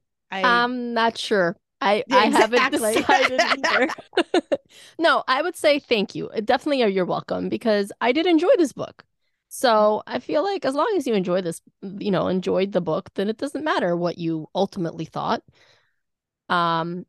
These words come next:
Speaker 2: if it brought you joy and you felt happy, and if you sought out your husband during it, then you're a, <laughs> you're a happy
Speaker 1: <laughs>
Speaker 2: girl.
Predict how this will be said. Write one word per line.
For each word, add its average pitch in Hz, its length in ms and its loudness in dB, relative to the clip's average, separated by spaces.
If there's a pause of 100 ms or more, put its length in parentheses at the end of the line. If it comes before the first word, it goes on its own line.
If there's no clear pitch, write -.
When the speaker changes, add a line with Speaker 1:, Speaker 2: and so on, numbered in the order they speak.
Speaker 2:
if 180 160 -8
it 175 60 -2
brought 160 220 -4
you 196 80 -4
joy 175 440 -2 (120)
and 160 320 -12
you 165 120 -12
felt 165 340 -6 (400)
happy, 226 420 -8 (440)
and 165 100 -2
if 165 140 -6
you 165 60 -6
sought 175 340 0
out 175 160 0
your 170 100 -4
husband 170 540 -2
during 175 320 0
it, 254 140 -4 (100)
then 202 500 -2
you're 226 300 -4
a, 254 200 -2
<laughs> - 60 -20
you're 262 320 0
a - 20 2
happy 294 440 4 (100)
Speaker 1:
<laughs> 349 100 -4
Speaker 2:
girl. 320 400 4